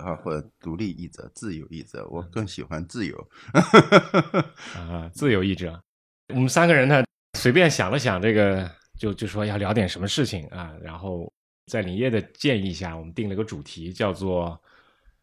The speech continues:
Speaker 2: 呃，日常生活中的摄影。
Speaker 1: 嗯。
Speaker 2: 为什么起这个题目呢？
Speaker 1: 原因有好几个吧，主要是因为前阵子我们正好跟施老师一起策划了一个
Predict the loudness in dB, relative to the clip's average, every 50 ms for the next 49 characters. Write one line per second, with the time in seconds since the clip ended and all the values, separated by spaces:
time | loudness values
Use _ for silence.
0 | _ _ _ _ _ -16 -14 -12 -12 -12 -14 -14 -16 -18 -14 -10 -8 -8 -6 -6
1 | -6 -8 -6 -6 -6 -6 -6 -6 -6 -4 -4 -6 -6 -6 -4 -4 -4 -4 -6 -10
2 | -14 -20 _ _ _ _ _ _ _ _ -14 -14 -14 -14 -16 _ _ _ _ _
3 | _ -12 -4 -2 -2 -2 -2 -4 -6 -6 -6 -8 -8 -6 -6 -6 -6 -6 -8 -12
4 | -14 -12 -14 -14 -16 -20 _ _ _ _ _ _ _ _ _ _ _ -10 -6 -2
5 | -2 -2 -2 -2 -4 -4 -4 -4 -4 -4 -4 -4 -6 -4 -2 -2 0 0 -2 -2
6 | -4 -6 _ _ _ _ _ _ _ _ _ -2 4 6 8 8 8 6 4 4
7 | 4 6 6 4 4 2 2 2 2 2 2 0 -2 -2 -4 -6 -6 -4 -4 -4
8 | -4 -4 -4 -4 -4 -6 -6 -4 -4 -2 0 -2 -2 -2 -2 -2 0 0 0 0
9 | -2 -2 0 2 4 4 2 2 -2 -4 -4 -4 -4 -6 -6 -6 -6 -6 -6 -6
10 | -8 -8 -8 -6 -4 -4 -2 -2 -2 -4 -6 -6 -4 -2 0 0 2 0 0 -2